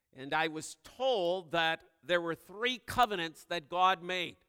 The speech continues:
There was a covenant of works. That's the covenant that God established with Adam in the garden. There is the covenant of nature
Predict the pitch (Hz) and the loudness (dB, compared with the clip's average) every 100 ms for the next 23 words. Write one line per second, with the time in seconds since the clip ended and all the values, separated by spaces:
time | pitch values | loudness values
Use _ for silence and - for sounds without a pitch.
0 | _ _ _ _ _ _ - 147 156 147 | _ _ _ _ _ _ -10 -8 -6 -8
1 | 160 - 247 214 208 180 151 190 262 190 | -10 2 2 2 -4 -4 -8 0 2 2
2 | 208 - - - _ _ _ _ - 139 | 0 -8 -18 -20 _ _ _ _ -12 -10
3 | 160 - 170 - 180 165 170 - 160 117 | -10 -16 -16 -4 -4 -2 -8 -6 -8 -4
4 | 160 170 160 - 175 170 165 165 - 156 | -2 -2 -4 -6 -2 -2 -2 -10 -10 -10
5 | 147 156 190 185 151 _ _ - 156 156 | -2 0 2 0 -4 _ _ -10 -4 -2
6 | 127 175 170 143 170 160 165 165 - 165 | 4 4 4 0 -6 -4 -4 -6 -12 -6
7 | 220 220 208 202 180 160 147 175 226 226 | 2 2 2 -4 -4 -6 -2 2 2 0
8 | - 151 160 | -12 -10 -10